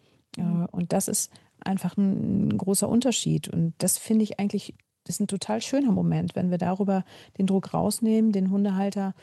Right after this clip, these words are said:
Speaker 2: vor uns haben, der dann auch anschließend sagt, „Weißt du was, Tina, hast recht gehabt.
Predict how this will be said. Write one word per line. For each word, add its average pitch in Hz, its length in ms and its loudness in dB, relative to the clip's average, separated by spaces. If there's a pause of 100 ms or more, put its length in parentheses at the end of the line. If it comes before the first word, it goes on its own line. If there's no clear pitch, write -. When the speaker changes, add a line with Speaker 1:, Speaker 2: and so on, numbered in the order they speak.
(140)
Speaker 2:
vor 202 200 -2
uns 208 200 0
haben, 202 300 2
der 196 120 2
dann 202 160 -2
auch 180 100 -6
anschließend 190 440 2
sagt, 190 240 0 (220)
„Weißt 190 160 0
du 185 40 0
was, 185 140 0
Tina, 190 240 2
hast 170 160 2
recht 214 180 -4
gehabt. 165 380 -2